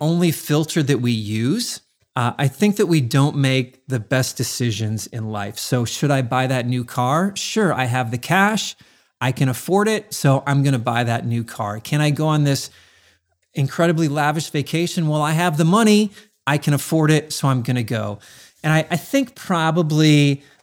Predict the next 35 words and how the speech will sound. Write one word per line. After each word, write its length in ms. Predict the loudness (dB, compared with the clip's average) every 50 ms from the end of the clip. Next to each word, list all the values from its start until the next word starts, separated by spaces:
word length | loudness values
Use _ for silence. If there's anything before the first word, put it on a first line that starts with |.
| _
the 140 | 0 0 0
better 340 | 2 2 2 2 2 2 0
question 540 | -2 -4 0 0 2 2 2 2 2 2 2
to 200 | 0 -4 -4 -2
ask 440 | -2 0 0 0 0 -2 -4 -8 -10 -6 -2
is, 640 | 0 0 0 0 0 -2 -4 -6 -6 -8 -10 -12 -16 _ _ _ _
um, 480 | -10 -8 -8 -6 -8 -8 -10 -10 -12 -14 _ _ _ -20 _ _ _
"What 180 | _ 0 2 2
if 160 | 2 2 2
I 80 | 2 2
didn't?" 680 | 2 0 -2 -2 -2 0 0 0 -2 -2 -6 -12 -10 _
I, 140 | -4 -2 0
I 40 | 0 2
guess 180 | 2 2 4
that's, 320 | 2 2 0 0 -4 -10 -14 _ _ _ _ _ _ _ _ _ _ _ _ _ _ _ _ _
"What 640 | _ -20 -20 _ _ -20 -20 -20 _ -2 0 2 2
if 160 | 2 2 4
I 80 | 4 4
didn't? 720 | 4 4 0 -2 -6 -6 -6 -8 -10 -10 -10 -10 -12 -14 _ _ 0
Like, 160 | 0 0 0 0 -6
what 260 | -6 -4 -4 -4 -4 -6 _ _ _ _ _
if 160 | -4 -4 0 2
I 80 | 4
didn't 420 | 4 2 4 4 4 4 4 2 0
go 200 | 0 0 0 0
on 300 | 0 0 2 2 4 2
that 180 | 2 0 0
vacation? 840 | 0 0 -2 -2 -4 -6 -6 -6 -6 -6 -8 -8 -10 -10 -10 -12 -14 _ _ _ _ _ _ _ -20 _ _ _ _
What 400 | _ -4 0 2 2 2 0 0
could 120 | -2 0
I 60 | 2 4 4 4 4 4
use 140 | 2 2 2
the 100 | 2 2
money 260 | 2 2 2 2 0
for 680 | -2 -4 -6 -6 -4 -4 -4 -4 -4 -4 -6 -8 -10